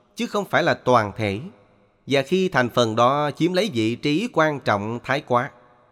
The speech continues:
như lúc này đây, thì cuộc sống trở nên cạn cợt. Một lề thoái nhàm chán mà con người đang tìm cách lẩn tránh, đào thoát bằng mọi hình thức giải trí tiêu khiển và mê tín,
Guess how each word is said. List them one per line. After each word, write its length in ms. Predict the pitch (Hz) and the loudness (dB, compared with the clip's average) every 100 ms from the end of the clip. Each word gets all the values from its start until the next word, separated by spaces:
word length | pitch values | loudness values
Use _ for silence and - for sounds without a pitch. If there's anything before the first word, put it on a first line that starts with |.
| _ _ _ | _ _ _
như 360 | 127 139 139 131 | -2 2 4 4
lúc 180 | 156 220 | 2 0
này 180 | 127 113 | -2 0
đây, 340 | 131 147 156 - _ _ | 0 -2 -4 -10 _ _
thì 260 | 131 131 127 | 0 2 2
cuộc 200 | 127 120 | 0 0
sống 240 | - 214 | 0 0
trở 160 | 147 147 | 0 0
nên 200 | 160 143 | 0 0
cạn 340 | 117 104 113 | 0 0 -2
cợt. 300 | 123 110 101 - - _ _ _ _ | 0 0 0 -6 -20 _ _ _ _
Một 240 | 120 123 113 | 2 2 2
lề 260 | 120 113 | 2 0
thoái 300 | 95 110 160 | 0 0 0
nhàm 400 | 165 120 104 95 92 | 0 0 0 -4 -2
chán 360 | 123 131 208 220 _ _ - | -2 -2 -8 -18 _ _ -2
mà 160 | 131 | 0
con 260 | 127 185 170 | 4 4 4
người 420 | 120 117 110 107 | 2 2 2 2
đang 260 | 131 165 165 | 0 -2 0
tìm 220 | 120 101 | -2 0
cách 160 | 180 | -2
lẩn 240 | 131 101 123 | -2 -4 -4
tránh, 400 | 135 139 180 226 _ _ _ | -6 -6 -8 -16 _ _ _
đào 360 | 123 117 110 104 | 2 4 4 0
thoát 280 | 165 220 262 _ _ _ | -6 -10 -12 _ _ _
bằng 220 | 131 123 | 0 0
mọi 220 | 117 113 127 | 2 0 2
hình 240 | 123 110 | 0 0
thức 200 | 214 262 | -4 -4
giải 240 | 113 107 | 0 0
trí 360 | 120 135 143 202 | 0 -2 0 -2
tiêu 340 | 202 156 147 - | 2 2 2 0
khiển 240 | 117 98 135 208 - _ | -2 -2 -6 -12 -18 _
và 160 | 107 117 | -2 0
mê 300 | 95 123 110 | 2 0 0
tín, 300 | - 117 | 0 -2